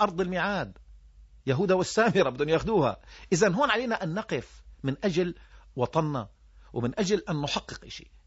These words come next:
اللي حصل على الأرض، أخي العزيز، من انقسام لمدة إحدى عشر عام، ترك آثار حقيقية.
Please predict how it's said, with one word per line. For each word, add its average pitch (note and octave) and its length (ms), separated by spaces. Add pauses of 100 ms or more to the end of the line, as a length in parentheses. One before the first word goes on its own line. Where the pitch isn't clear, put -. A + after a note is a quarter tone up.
اللي D3+ 160
حصل C4 320
على D#3+ 200
الأرض، D3 300
أخي - 140
العزيز، A2+ 600
من C#3 100
انقسام B2+ 500
لمدة B2 360
إحدى - 200
عشر A2+ 260
عام، G2 300 (680)
ترك A#3 400
آثار G3 420
حقيقية. D3+ 720